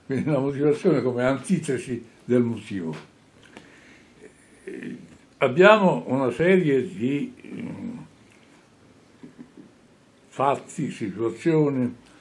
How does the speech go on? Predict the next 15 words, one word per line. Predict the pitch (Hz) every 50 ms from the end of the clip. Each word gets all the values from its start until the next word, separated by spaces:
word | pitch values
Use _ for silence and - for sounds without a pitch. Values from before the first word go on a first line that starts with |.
| - - - _ - -
tutt'altro | - - - - 196 - 113 - - 117 110 98
che | - - 107 104 104 98 95 - - - - - - - - - -
allegre, | - 95 107 135 156 143 - - 82 78 110 - - - - - - - - - -
no? | 101 107 117 120 - - - _ - - - - - - - - - - - - - - - - - - - - - - - - - - - - - - - - - - - - - - - - - - - - - - - - - - - - - - _ _ - - - - _ - _ _ _ _ _ _ _ _ _ _ - - - -
Motivi | - 160 113 117 135 127 - 156 151 143 131 123
per | 117 123 120 120
i | 107
quali | 127 127 120 117 113
ci | 113 120
dobbiamo | 107 98 98 101 107 107 113 123 123
battere. | 123 160 170 156 113 - - 98 101 92 95
Io | - - 131 143 143 127
adesso | 117 127 147 143 - - 107
sto | 98 - - 147 -
facendo | - 147 139 123 - 165 143 113 104 92 87 -